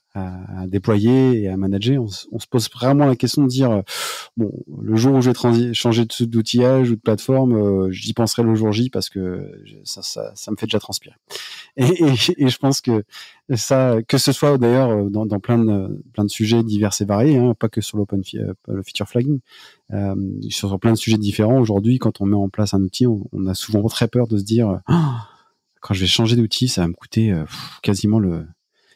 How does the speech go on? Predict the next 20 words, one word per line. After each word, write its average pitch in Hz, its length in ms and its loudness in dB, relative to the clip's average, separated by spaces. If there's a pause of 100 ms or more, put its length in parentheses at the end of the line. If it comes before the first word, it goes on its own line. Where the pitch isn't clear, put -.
(120)
le 95 60 2
même 107 200 4
coût 131 240 2
de, 98 340 -2 (720)
de 110 60 2
mise 107 200 4
en 104 80 4
œuvre 117 260 2
que, 98 520 -2 (260)
que 104 460 2
quand, 104 160 -2 (140)
quand - 180 -2
on 107 40 4
a 101 60 4
démarré, 104 500 4
euh, 98 340 -2 (180)
euh, 98 200 -2
cette, 95 220 -2
cette 98 140 -4
plateforme. » 92 360 -2